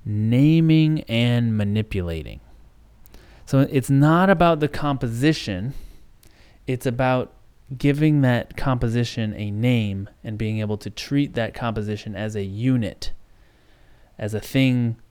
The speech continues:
that can be further used in your program. Okay, so it's not, it's, it's a way of ignoring how the thing is made,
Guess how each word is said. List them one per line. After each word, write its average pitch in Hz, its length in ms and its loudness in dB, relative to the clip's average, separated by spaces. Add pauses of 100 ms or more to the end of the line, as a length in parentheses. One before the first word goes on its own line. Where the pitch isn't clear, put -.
that 104 180 -6
can 104 240 -6
be 107 400 -6
further 113 1080 2 (320)
used 113 460 -4
in 101 100 -4
your 95 140 -6
program. 87 500 -6 (960)
Okay, 101 300 -6
so 117 160 -2
it's 117 180 -2
not, 117 320 0
it's, - 320 -6 (600)
it's - 420 -8 (240)
a 123 160 -2
way 131 480 0
of 113 300 -2
ignoring 123 1120 2
how 127 420 -2
the 120 160 0
thing 113 380 -2
is 104 200 -4
made, 95 600 -4